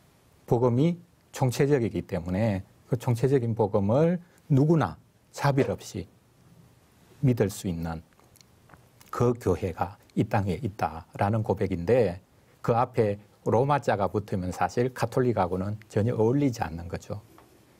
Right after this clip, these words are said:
그래서 개혁자들은 오히려 "우리가 가톨릭 교회다. 왜냐하면 공교회성으로 우리는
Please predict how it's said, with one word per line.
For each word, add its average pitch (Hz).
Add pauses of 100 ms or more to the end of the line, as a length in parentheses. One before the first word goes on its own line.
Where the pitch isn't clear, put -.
(100)
그래서 139
개혁자들은 139
오히려 120 (600)
"우리가 143
가톨릭 104
교회다. 85 (580)
왜냐하면 117 (600)
공교회성으로 107
우리는 92